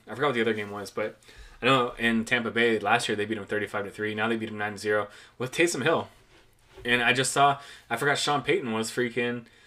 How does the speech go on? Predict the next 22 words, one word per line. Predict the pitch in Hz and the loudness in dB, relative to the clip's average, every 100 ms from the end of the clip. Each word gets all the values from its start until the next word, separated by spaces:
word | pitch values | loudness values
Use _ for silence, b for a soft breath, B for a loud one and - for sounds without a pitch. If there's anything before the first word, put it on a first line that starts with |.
| b b | b b
um, | 117 113 104 101 107 _ _ _ - _ _ - | -2 -2 -2 -6 -16 _ _ _ -20 _ _ -6
Sean | 165 139 | -4 2
Payton | 165 147 | 2 2
had | 139 | 0
covid. | - 160 113 | 2 4 4
<laughs> | |
He | 135 143 | 4 2
didn't | - 185 135 | 2 0 4
coach. | 165 156 - - _ _ b b b b b b _ _ _ _ _ _ _ _ | 8 8 6 -8 _ _ b b b b b b _ _ _ _ _ _ _ _
It | 120 | 4
was | 123 | 4
Dennis | 117 123 135 127 | 4 2 2 2
Allen | 139 120 | 2 2
was | 107 - | -2 2
the, | 113 110 113 B B B - | 2 2 -2 B B B -8
was | 117 | -6
the | 117 | -2
backup | 110 113 113 | -2 -2 0
head | 120 110 | -2 0
coach. | 117 107 - - _ _ _ _ _ _ - _ - - _ b b b b b b - | 0 0 -6 -18 _ _ _ _ _ _ -20 _ -20 -20 _ b b b b b b 0
That's | 127 | 2
insane. | 123 113 104 98 | 0 -6 -6 -8